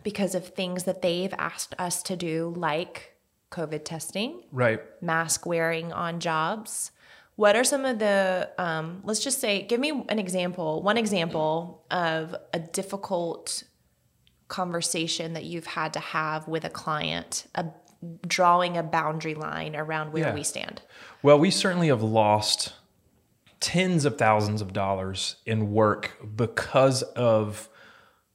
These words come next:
Speaker 2: our stance with covid testing and the, uh, requirements for vaccinations.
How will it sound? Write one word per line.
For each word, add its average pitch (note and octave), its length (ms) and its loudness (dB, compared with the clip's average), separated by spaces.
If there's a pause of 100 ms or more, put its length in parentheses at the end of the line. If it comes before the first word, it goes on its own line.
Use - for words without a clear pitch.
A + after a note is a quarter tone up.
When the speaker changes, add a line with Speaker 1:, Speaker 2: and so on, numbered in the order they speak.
(240)
Speaker 2:
our A2+ 260 4
stance - 720 -2
with G#2+ 640 -2 (300)
covid A2+ 380 0
testing G2+ 840 -2
and G2+ 600 -6
the, G2+ 640 -8 (320)
uh, A#2 120 -14
requirements G#2 1120 -2 (100)
for G#2 340 -4
vaccinations. F#2+ 960 -6